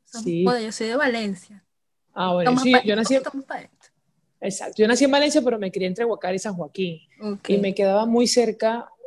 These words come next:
Speaker 2: la, las pistas de aterrizaje de Maracay, la Escuela de Aviación Militar. Y mi papá los domingos me llevaba por la carretera vieja, en vez de la autopista, hacia Maracay,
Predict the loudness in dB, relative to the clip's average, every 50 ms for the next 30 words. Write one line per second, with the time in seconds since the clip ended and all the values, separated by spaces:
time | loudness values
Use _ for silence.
0 | -6 -4 -2 -2 -2 -4 -4 -6 -8 -10 -8 -6 -6 -8 -8 -4 _ 0 0 0
1 | 0 0 0 0 0 0 -6 -12 -16 -18 _ -6 -6 -2 -2 -2 -2 -2 -2 0
2 | 0 0 0 0 -2 -2 -2 -2 -4 -4 -4 -4 -4 -4 -6 -8 -4 -2 -2 0
3 | 0 -2 -4 -6 -8 _ _ _ _ _ _ _ -8 -8 -8 -4 0 2 4 4
4 | 4 2 2 0 -2 -2 -4 -6 -4 -2 -2 0 0 0 -2 -2 -4 -6 -6 -10
5 | -14 _ _ _ -20 -20 -20 -20 -20 _ 2 4 6 6 6 4 4 4 4 4
6 | 4 2 2 0 0 0 0 2 2 2 0 0 0 -2 -2 -4 -4 -8 -8 -8
7 | -6 -4 -4 -4 -4 -4 -6 -6 -8 -8 -8 -6 -6 -6 -6 -6 -6 -6 -6 -6
8 | -6 -6 -6 -2 0 2 2 2 2 0 -4 -8 -8 -10 -12 -8 -6 -4 -2 -2
9 | -2 -2 -4 -4 -4 0 0 0 0 0 -4 -6 -6 -6 -6 -6 -6 -6 -6 -8
10 | -2 2 2 4 4 4 2